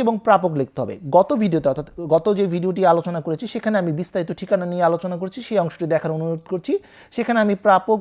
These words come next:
প্রেরকের জায়গায় কী লিখতে হবে, কী ঠিকানা ইউজ করতে হবে সেটা আমি উল্লেখ করে দিয়েছি। এরপর যখন আপনার সকল কমপ্লিট, সকল কিছু কমপ্লিট হয়ে যাবে, এই খামটি আপনাকে অবশ্যই মিনিস্ট্রিতে গিয়ে জমা দিতে হবে নির্দিষ্ট বক্সে। মনে রাখবেন, নির্দিষ্ট বক্সে জমা না দিলে কিন্তু আপনার আবেদনটি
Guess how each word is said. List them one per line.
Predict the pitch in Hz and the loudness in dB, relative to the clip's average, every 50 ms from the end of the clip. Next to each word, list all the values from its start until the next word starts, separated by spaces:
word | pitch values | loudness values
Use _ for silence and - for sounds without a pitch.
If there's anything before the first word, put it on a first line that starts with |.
| - _ _ | -2 _ _
প্রেরকের | 202 196 196 202 214 196 - - 208 196 175 180 | 2 2 2 2 0 -4 -4 -2 -2 -2 2 2
জায়গায় | 190 190 185 185 | 2 2 2 -2
কী | - 254 | -4 -2
লিখতে | 247 226 196 - - 170 | -2 -2 -2 -2 -2 0
হবে, | 160 156 190 202 - _ | 0 0 0 -2 -4 _
কী | _ 240 233 - | _ -6 -6 -4
ঠিকানা | 233 - 220 202 | -4 -4 -2 -2
ইউজ | 175 151 156 147 - - | -2 -2 -4 -6 -8 -10
করতে | 156 143 170 | -10 -6 -4
হবে | 170 202 214 | -4 -4 -6
সেটা | - 190 180 156 | -6 -4 -2 -2
আমি | 156 165 190 226 - | -2 -4 -8 -6 -4
উল্লেখ | 160 135 131 127 - - | -2 -2 -2 -2 -2 0
করে | 190 196 165 | 0 0 2
দিয়েছি। | 135 120 107 - - 110 - _ _ _ _ _ _ - - - - - - - _ _ _ | 0 -2 -4 -6 -10 -14 -18 _ _ _ _ _ _ -20 -20 -20 -20 -20 -20 -20 _ _ _
এরপর | 220 277 285 294 214 233 302 - - _ _ 151 | 2 2 6 6 6 6 6 2 -8 _ _ 0
যখন | 147 175 180 - 240 226 | 2 2 2 2 2 2
আপনার | 214 202 226 220 | 2 2 2 0
সকল | - - 208 - 247 240 | -2 -2 -2 0 0 0
কমপ্লিট, | 240 240 214 202 190 190 175 - - - | 2 2 0 2 0 -4 -6 -6 -12 -12
সকল | 185 185 226 214 | -6 -4 -4 -4
কিছু | 214 196 240 | -4 -6 -2
কমপ্লিট | 214 214 190 185 180 165 180 | -2 0 0 0 -2 -4 -4
হয়ে | 170 165 180 | -2 -2 0
যাবে, | 180 208 - 170 | 0 0 -2 -2
এই | 175 170 - | -4 -4 -2
খামটি | - 226 240 214 196 185 165 190 - - 156 | -2 -2 -2 -2 -2 -2 -2 -4 -2 -2 -2
আপনাকে | 147 - 180 165 147 - 147 - | -2 -2 -2 -4 -4 -4 -4 -2
অবশ্যই | 160 165 208 208 - - 147 127 | -2 -2 -2 -2 -2 -2 -4 -4
মিনিস্ট্রিতে | 127 135 156 190 202 - - 214 175 196 175 | -4 -2 -2 -2 -2 -2 -4 -8 -8 -6 -4
গিয়ে | 147 156 196 269 381 - - _ _ _ 160 | 0 4 4 4 4 2 -6 _ _ _ 2
জমা | 143 170 165 160 | 2 4 4 4
দিতে | 151 151 143 185 | 2 0 -2 0
হবে | 185 214 | 0 0
নির্দিষ্ট | 190 170 185 180 175 185 - - - | 0 0 0 0 -2 -4 -2 -2 0
বক্সে। | 156 139 135 - - - 117 110 | 2 2 2 2 0 -6 -10 -6
মনে | 139 175 185 | -2 2 2
রাখবেন, | 190 185 185 240 269 208 | 2 2 2 -2 -4 -2
নির্দিষ্ট | 190 175 180 190 - - | -2 -2 -4 -6 -6 -4
বক্সে | 240 190 190 185 - 196 | 0 0 0 0 0 -2
জমা | 165 175 170 170 165 151 | -2 0 0 2 0 0
না | 143 | -2
দিলে | 131 139 147 139 147 | 0 -2 -4 -4 -4
কিন্তু | 160 147 - 294 370 - _ - - _ _ - 143 | -6 -4 -4 -6 -6 -6 _ -20 -20 _ _ -2 -2
আপনার | - - 160 - | -2 -2 -6 -2
আবেদনটি | 156 156 160 180 185 196 165 123 127 | 0 0 2 2 2 0 -2 -2 -6